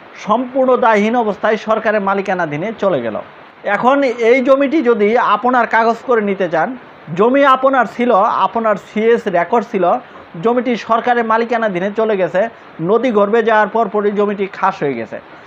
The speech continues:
এই জমিটি যদি আপনার কাগজ করে নিতে চান, তাহলে আপনার এলাকায় যে ভূমি তহসিল অফিসার আছে, অর্থাৎ জমিটি যে ভূমি অফিসের অন্তর্গত, সেই ভূমি অফিসে গিয়ে আপনাকে জমির খাজনা প্রদান করতে হবে।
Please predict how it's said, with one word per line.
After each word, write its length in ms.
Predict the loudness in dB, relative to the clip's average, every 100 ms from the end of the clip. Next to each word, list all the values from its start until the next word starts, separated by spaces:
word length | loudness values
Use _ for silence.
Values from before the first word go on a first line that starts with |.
| -12 -2
এই 240 | 2 4
জমিটি 380 | 4 4 2 2
যদি 320 | 2 2 2
আপনার 460 | 2 2 0 0 0
কাগজ 300 | 0 0 -2
করে 220 | -2 -2
নিতে 280 | -2 -4 -2
চান, 260 | -2 -2 -6 -16 -14 -2
তাহলে 320 | 2 4 4
আপনার 480 | 4 4 2 2 0 -2 -4
এলাকায় 440 | 0 2 2 2 2
যে 120 | 0
ভূমি 340 | -2 -4 -2
তহসিল 420 | 2 2 2 0
অফিসার 360 | -2 -2 -2 -2
আছে, 340 | -2 -2 -2 -2 -8 -20 -4
অর্থাৎ 540 | 0 2 2 4 4 2
জমিটি 520 | 0 2 0 -2 -2
যে 380 | 2 4 4 2 -2 -12 -10
ভূমি 240 | -4 0 2
অফিসের 400 | 2 0 -2 0
অন্তর্গত, 800 | 0 0 -2 -2 -2 0 0 -2 -10 -20 -14
সেই 260 | 2 4 4
ভূমি 360 | 2 0 2
অফিসে 360 | 2 0 0 -2
গিয়ে 180 | 0 0
আপনাকে 640 | 0 0 -2 -2 -2 -4 -6 -20 -20 -4
জমির 300 | -2 0 -2
খাজনা 480 | -4 -4 -2 0 -2
প্রদান 320 | 0 -2 -4
করতে 280 | -6 -6 -4
হবে। 180 | -6